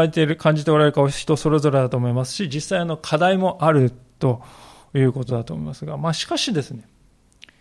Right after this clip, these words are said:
しかしともかくも一緒になって応援している姿をですね、私たちは見るときに、いや、これもし本当に表裏とか一切そういう、なんていうか、そういうことは事情がなくして、そういうね、見ることができるようになればなって夢はね、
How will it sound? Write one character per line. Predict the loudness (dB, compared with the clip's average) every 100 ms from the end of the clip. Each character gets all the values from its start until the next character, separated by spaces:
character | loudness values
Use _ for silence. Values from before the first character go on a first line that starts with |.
| _ _
し | -18 -12
か | -10 -8
し | -10
と | -8 -6
も | -2
か | 0
く | 2
も | 2 2
一 | 0 -4
緒 | -2 2 4
に | 6
な | 4
っ | 2
て | 0 0
応 | 2 2 2
援 | 2
し | 0
て | 0
い | 0
る |
姿 | 0 0 0 0
を | -2 -2
で | -6
す |
ね、 | -4
私 | -2 -2 -2
た | -2
ち |
は | -2
見 | 0 2
る | 0
と | -2 -6
き | -4
に、 | -4 -4 -6 -18 -20 -20 -12 -2
い |
や、 | 0
こ | 0
れ | -2
も | -2 -4
し | -6 -8
本 | -10 -6 -4 -4 -8
当 | -8 -6
に | -8 -8
表 | -6 -4 -6 -6
裏 | -4 -4
と | -6 -4
か | -4
一 | -4
切 | -4 -4
そ | -4 -4
う |
い |
う、 | -2
な | -4
ん | -4
て |
い | -6
う |
か、 | -4 -6
そ | -4
う | -4
い |
う |
こ | -2
と | -2
は | -2
事 | -4 -6
情 | -4 0
が | 0
な | 0 -2 -4
く | -6
し | -8
て、 | -10
そ | -8 -4
う | -2
い |
う | -2
ね、 | -4 -6 _ _ _ _ _ _ _ _ _
見 | 0 2
る | 2
こ | 0
と | 0
が | 0 2
で | 0
き | 0
る | 0
よ | 2
う |
に |
な | 2 0
れ | -2
ば | -4
な | -10 -12 -12
っ |
て | -8
夢 | -6 -4 -2 -2
は | -2
ね、 | -2 -4